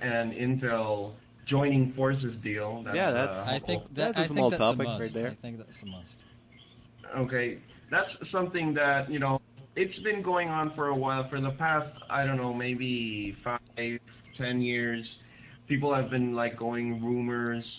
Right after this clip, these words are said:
Speaker 1: saying, you know, Mac has to go eventually to Intel if it wants to succeed in the computer market, if it really wants to be some sort of competitor of Windows. And us Mac users were kinda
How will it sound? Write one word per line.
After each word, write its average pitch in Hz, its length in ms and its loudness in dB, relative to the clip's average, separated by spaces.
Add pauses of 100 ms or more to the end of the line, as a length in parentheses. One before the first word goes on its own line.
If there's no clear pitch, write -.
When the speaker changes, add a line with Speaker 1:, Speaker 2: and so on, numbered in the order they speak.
(120)
Speaker 1:
saying, 117 440 0
you 127 60 2
know, 113 300 0
Mac 117 600 2
has 117 300 2 (140)
to 120 140 -2
go 113 440 0
eventually 113 720 -4
to 113 200 -6
Intel 113 400 -4
if 110 60 -10
it 107 100 -6
wants 113 300 -4 (100)
to 123 140 -4
succeed 117 440 -6
in 113 100 -2
the 113 60 -2
computer 113 360 -4
market, 107 380 -2
if 107 100 -12
it 104 140 -6 (160)
really 110 140 -4
wants 117 300 0
to 120 60 -4
be 113 380 -4 (540)
some 127 160 4
sort 127 240 2
of 120 100 -4
competitor 120 500 0
of 113 80 0
Windows. 113 500 0
And 120 540 0
us 143 220 2
Mac 139 240 2
users 131 300 2
were 120 180 0
kinda 120 680 0